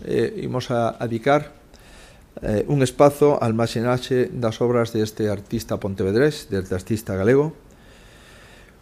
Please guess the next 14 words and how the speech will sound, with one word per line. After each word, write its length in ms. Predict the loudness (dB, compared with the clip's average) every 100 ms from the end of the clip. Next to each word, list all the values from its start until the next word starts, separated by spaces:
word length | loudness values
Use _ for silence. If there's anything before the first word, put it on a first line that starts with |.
| 0
cun 180 | 4 6
convenio 540 | 8 8 6 6 2
a 100 | 0
vinte 460 | 2 2 2 4 4
anos 680 | 4 0 -4 -8 -12 -14 -18 -20 -8
prorrogables 640 | 0 2 6 6 6 4
ante 220 | 0 -2 0
un 80 |
máximo 320 | 0 -2 0 0
de 80 | 0
setenta 480 | 0 0 0 0
e 80 | -2
cinco 380 | -2 -2 0 2
anos 480 | 0 -4 -10 -14